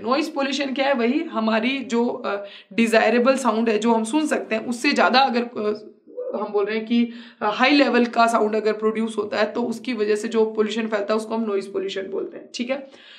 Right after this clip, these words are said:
Noise पॉल्यूशन के effect क्या क्या है? एक तो देखो anxiety develop हो जाती है, stress होता है, आप देखो चिड़चिड़ापन आ जाता है आपके अंदर, सर दर्द होने लगता है आपको,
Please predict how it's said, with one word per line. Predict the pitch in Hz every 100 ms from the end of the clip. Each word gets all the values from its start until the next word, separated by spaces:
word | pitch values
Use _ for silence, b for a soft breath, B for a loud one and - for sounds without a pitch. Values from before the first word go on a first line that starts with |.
| -
Noise | 240 285 339
पॉल्यूशन | - 277 294 294
के | 269
effect | 240 254 240 240
क्या | 220
क्या | 196 196
है? |
एक | - 233
तो | 269
देखो | 277
anxiety | 269 226 226 220 220
develop | 247 240 240
हो | 240
जाती | 233 226 240
है, | 240
stress | 233 - 240 254 254
होता | 233 240
है, |
आप | 226
देखो | 220 311
चिड़चिड़ापन | 285 247 277 294 285
आ | 254 226
जाता | 208 202
है | 208
आपके | 214
अंदर, | 220
सर | 220 247
दर्द | 240 247
होने | 240 214
लगता | 208 -
है | 208
आपको, | 196 - 214